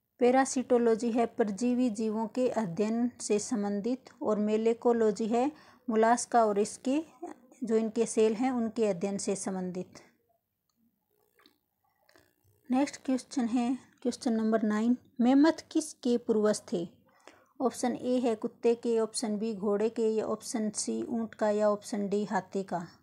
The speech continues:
तो मेमथ जो हैं हाथी के पूर्वज थे। मेमथ प्रजाति वर्तमान समय में विलुप्त है। यह जात-, हाथी का पूर्वज माना जाता है।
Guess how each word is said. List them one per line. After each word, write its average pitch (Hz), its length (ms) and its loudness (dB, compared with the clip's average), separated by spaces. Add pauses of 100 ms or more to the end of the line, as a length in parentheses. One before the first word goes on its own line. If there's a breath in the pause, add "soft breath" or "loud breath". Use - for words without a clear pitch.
(800)
तो 220 80 -6
मेमथ 226 640 -4
जो 214 120 2
हैं 247 260 0 (200)
हाथी 214 340 -2
के 214 140 0
पूर्वज 190 440 -2 (100)
थे। 196 120 -6 (4000)
मेमथ 269 280 6 (140)
प्रजाति 233 500 4
वर्तमान 247 520 2
समय 226 400 -2
में 247 200 0
विलुप्त 226 480 -2
है। 247 340 0
यह 214 280 2
जात-, 214 360 0
हाथी 226 420 -2
का 233 180 2
पूर्वज 220 480 0
माना 202 260 0
जाता 185 360 -4
है। 175 180 -10